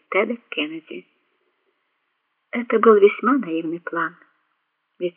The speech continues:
агентам предстояло иметь дело не с девицами легкого поведения, а с высококвалифицированными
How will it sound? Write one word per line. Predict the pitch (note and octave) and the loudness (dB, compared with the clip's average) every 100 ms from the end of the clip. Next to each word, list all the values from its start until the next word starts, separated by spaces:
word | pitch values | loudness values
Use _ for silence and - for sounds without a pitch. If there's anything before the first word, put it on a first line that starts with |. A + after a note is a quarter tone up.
| _ | _
агентам | D#3+ - B3+ C#4+ C4 D#3+ F#3 - - - - | -6 0 4 4 2 -6 -14 -20 -20 -16 -8
предстояло | G#3 - - G#3 A#3 A#3 - | -6 -6 2 6 6 6 4
иметь | G#3 G#3 G#3 | 0 0 2
дело | G#3 G3+ | 0 0
не | F#3+ F#3 | 2 0
с | - | 0
девицами | F3+ B3 C#4+ A3 A3+ | 0 0 0 2 4
легкого | A3 - - F#3 | 4 -2 -8 -6
поведения, | F#3 G3 - D#3+ D3 D#3 - _ _ - - _ _ _ - | -8 -8 -6 -4 -4 -6 -12 _ _ -20 -20 _ _ _ 0
а | - | 0
с | - | -4
высококвалифицированными | - - E3 - C#4+ - E3+ F3 - - A3 A#3 A3 G#3+ | -6 -4 -4 2 2 2 0 -2 -8 4 6 8 8 4